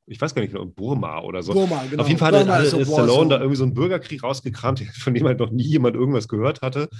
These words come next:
Speaker 2: Ja.
Speaker 1: Äh, also es hätte
Speaker 2: Ich
Speaker 1: auch
Speaker 2: glaub,
Speaker 1: so
Speaker 2: es ist die
Speaker 1: ein
Speaker 2: Grenze zu Vietnam und irgendwie gibt's nur so eine grüne Grenze und keiner weiß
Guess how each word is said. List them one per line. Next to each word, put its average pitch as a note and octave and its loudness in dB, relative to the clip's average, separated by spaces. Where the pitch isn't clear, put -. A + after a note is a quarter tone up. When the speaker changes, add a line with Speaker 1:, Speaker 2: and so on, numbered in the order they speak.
Speaker 2:
Ja. D#3+ -2
Speaker 1:
Äh, A#2 4
also A#2+ 0
es A#2 -2
hätte C#3 4
Speaker 2:
Ich C3 6
Speaker 1:
auch A#2+ 4
Speaker 2:
glaub, B2+ 6
Speaker 1:
so - 2
Speaker 2:
es G2+ 0
ist - -4
die - -2
Speaker 1:
ein - -2
Speaker 2:
Grenze A#3 0
zu A#3+ -4
Vietnam A#3+ 2
und G3+ 0
irgendwie A3 0
gibt's G#3 -8
nur G#3 2
so G#3 0
eine F#3+ 2
grüne G3+ -4
Grenze G#3 -2
und F#3 -4
keiner F#3 -2
weiß F3 -2